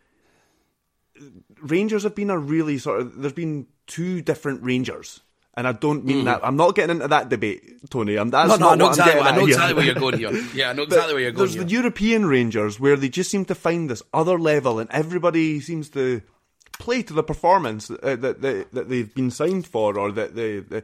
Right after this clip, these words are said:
Speaker 1: sometimes above that. And then there's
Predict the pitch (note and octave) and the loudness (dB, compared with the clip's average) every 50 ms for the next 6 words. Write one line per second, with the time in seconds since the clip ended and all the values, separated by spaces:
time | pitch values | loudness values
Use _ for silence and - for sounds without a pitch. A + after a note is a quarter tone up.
0 | - - - - - E3 F3+ F#3 F3+ E3+ D3 C3 - C#3+ C#3+ D3 D#3+ D3 B2 G#2+ | -10 -16 -14 -6 -4 -2 0 0 0 2 0 0 2 0 0 0 -2 -4 -4 -4
1 | F#2 D2 - - - - - _ - - _ _ - - C#3+ C#3+ C#3+ D#3 D#3 D3+ | -4 -4 -8 -14 -20 -20 -20 _ -20 -20 _ _ -8 -4 -4 -2 2 2 4 4
2 | D3 D3+ D3+ C#3+ C3+ - - - C#3+ C#3 C#3 C3 B2+ B2+ | 4 2 2 0 -2 -2 0 0 0 2 2 0 -4 -8